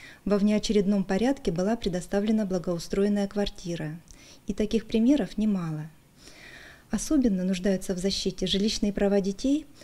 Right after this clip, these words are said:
оставшихся без попечения родителей в несовершеннолетнем возрасте. Дети-сироты, у которых нет в собственности жилья, должны быть обеспечены жилыми помещениями по договорам найма. Для этих целей из республиканского и федерального бюджетов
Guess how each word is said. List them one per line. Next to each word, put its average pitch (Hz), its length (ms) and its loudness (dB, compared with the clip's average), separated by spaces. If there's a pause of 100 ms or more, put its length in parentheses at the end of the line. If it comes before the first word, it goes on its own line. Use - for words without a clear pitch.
(140)
оставшихся 202 680 -2
без 180 180 -4
попечения 196 580 2
родителей 190 540 0
в 165 80 -6
несовершеннолетнем 190 960 0
возрасте. 170 720 -4 (720)
Дети-сироты, 180 840 0 (180)
у 196 60 -6
которых 202 400 0
нет 190 180 0
в - 60 -8
собственности 185 640 -4
жилья, 190 440 -2 (140)
должны 196 340 0
быть 208 160 2
обеспечены 196 640 0
жилыми 185 360 2
помещениями 185 720 2
по 180 120 -6
договорам 208 640 2
найма. 160 460 -2 (720)
Для 214 160 4
этих 233 240 2
целей 269 480 0
из 185 140 -4
республиканского 208 840 -2
и - 160 -6
федерального 180 600 0
бюджетов 185 560 -2